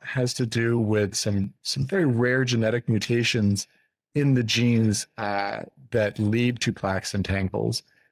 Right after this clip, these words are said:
And in this very rare case, you get a very severe and early form of Alzheimer's disease. So that's really where the focus on them as a cause has come from. But in the broader population,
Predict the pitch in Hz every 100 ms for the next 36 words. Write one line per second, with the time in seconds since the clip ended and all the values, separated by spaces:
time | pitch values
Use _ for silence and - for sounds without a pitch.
0 | _ 139 127 113 113 107 _ _ _ 151
1 | 147 131 - 147 131 113 120 120 120 131
2 | 117 107 - - - 123 120 117 107 113
3 | 107 - 98 113 117 113 107 98 110 113
4 | 113 - 104 95 92 101 101 98 92 90
5 | - 95 101 - 139 175 - 170 143 127
6 | 110 113 107 - 110 107 - 101 98 98
7 | 101 - 104 98 - 104 - 123 123 -
8 | 110 101 104 _ _ - 143 160 147 117
9 | 117 117 120 117 113 104 110 107 110 -
10 | 101 98